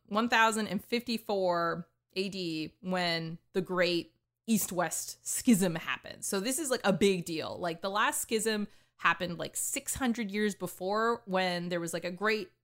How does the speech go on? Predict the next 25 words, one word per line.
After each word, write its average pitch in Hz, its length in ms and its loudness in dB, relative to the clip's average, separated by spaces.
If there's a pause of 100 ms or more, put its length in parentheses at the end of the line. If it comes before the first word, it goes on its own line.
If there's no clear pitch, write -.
debate 170 540 0
about 160 380 -2
the 160 420 -6
Oriental 175 760 0
Orthodox 180 460 -4
Church. - 360 -12
And 185 100 0
they 208 100 2
just 208 200 -4
got 170 180 -2 (160)
booted 185 500 6
out, 127 300 -2
just 180 260 -4
straight 240 360 2
up 214 240 -2
kicked - 260 0
out. 220 240 6 (340)
Good 277 200 10
luck, 233 240 4
figure 262 280 -4
your 247 160 0
shit 240 220 2
out 202 220 4
somewhere 175 320 -2
else. - 340 -4